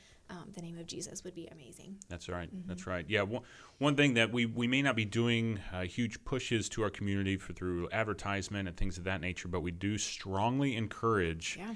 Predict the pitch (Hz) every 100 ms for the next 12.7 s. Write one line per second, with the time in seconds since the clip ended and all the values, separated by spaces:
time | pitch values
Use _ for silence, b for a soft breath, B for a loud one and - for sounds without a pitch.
0 | - 104 147 170 - 131 104 87 90 87
1 | 113 98 107 131 - 101 95 95 85 76
2 | - - _ _ _ - - 92 87 87
3 | 90 92 101 117 107 113 - 104 98 78
4 | - 90 95 107 107 107 104 - 107 98
5 | B B B 107 104 95 - 151 147 160
6 | 151 - 110 117 123 - - 117 117 120
7 | 113 113 110 117 113 139 170 151 143 127
8 | - b - 110 123 147 139 120 127 127
9 | 120 117 120 135 147 135 - 151 143 101
10 | 90 90 240 101 - 104 120 127 - 127
11 | 120 98 - 110 - - 113 117 - 101
12 | 95 104 110 92 82 -